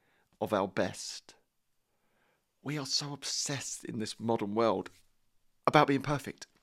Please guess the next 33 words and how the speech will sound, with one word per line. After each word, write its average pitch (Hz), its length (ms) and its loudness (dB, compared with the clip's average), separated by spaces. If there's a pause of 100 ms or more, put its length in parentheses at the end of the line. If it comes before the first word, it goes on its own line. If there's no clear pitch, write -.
(120)
And 131 80 -4
here's 160 120 0
the 143 80 -4
thing 139 180 0
about 107 220 2
perfect. - 460 -6 (240)
It's 139 180 -4
a 135 60 -2
divine 131 580 -2
concept. - 800 -8 (560)
Humans 127 680 0 (160)
cannot 131 500 2
be 113 160 0
perfect. - 640 0 (220)
We 120 100 -4
don't 113 400 -2
do 113 180 -2
perfect. - 560 -8 (380)
Yet, - 260 6 (360)
so - 320 4
many 135 180 2
of 110 80 0
us 92 140 -4
get - 180 -6
caught 110 260 -4
in 98 100 -6
this 95 120 -10
trap, - 400 -2
and 104 100 -6
I 117 80 -2
did - 200 -10
for - 140 -14
years, 131 680 0